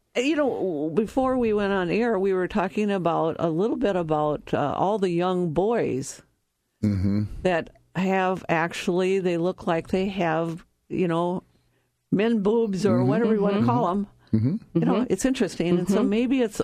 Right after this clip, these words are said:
Speaker 1: goes all the way back to this deficiency of zinc connection.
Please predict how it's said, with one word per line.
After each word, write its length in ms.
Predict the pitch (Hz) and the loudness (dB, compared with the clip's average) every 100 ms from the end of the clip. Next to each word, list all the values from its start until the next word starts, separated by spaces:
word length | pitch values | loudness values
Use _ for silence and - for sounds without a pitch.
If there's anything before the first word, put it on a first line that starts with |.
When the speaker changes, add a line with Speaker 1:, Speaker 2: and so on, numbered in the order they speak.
| - | 0
Speaker 1:
goes 300 | 190 190 - | 0 2 0
all 380 | 175 220 285 | 0 0 0
the 80 | 285 | 0
way 160 | 214 214 | 0 0
back 380 | 180 185 196 - | 0 0 -2 -2
to 100 | 185 | 0
this 300 | 180 170 175 - - - _ _ _ _ _ | 0 -2 -6 -8 -18 -20 _ _ _ _ _
deficiency 640 | 139 175 233 - 214 - 202 | -4 0 0 0 -2 0 -2
of 120 | 160 | 0
zinc 240 | 196 226 | 0 -2
connection. 460 | - 156 123 - - | 0 -2 -2 -6 -10